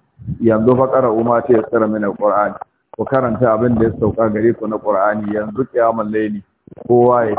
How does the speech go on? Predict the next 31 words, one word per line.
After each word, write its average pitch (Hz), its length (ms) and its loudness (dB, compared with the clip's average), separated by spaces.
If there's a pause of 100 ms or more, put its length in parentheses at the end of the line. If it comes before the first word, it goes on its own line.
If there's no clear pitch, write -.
ci 113 80 0
gaba 107 240 2
da 107 120 0
yi 107 120 2
wa 101 140 2
da 104 100 -2
yake 104 280 -2
iyawa. 92 380 -2 (1700)
Alima 131 400 4
an 123 160 -2
sai 135 80 4
yakunu 123 400 4
minkum 113 420 2
marda. 98 520 0
Allah 123 260 0
ya 110 240 0
san 120 240 2
cikin 127 240 2
ku 117 80 2
za 113 240 0
a 110 80 -6
samu 110 240 0
marasa 104 400 -2
lahiya. 104 360 0 (1500)
To, 101 320 2
an 123 180 0
rage 104 380 0
ta. - 260 -4 (160)
Ita 143 200 2
qiyamul 127 440 2
layli 120 380 2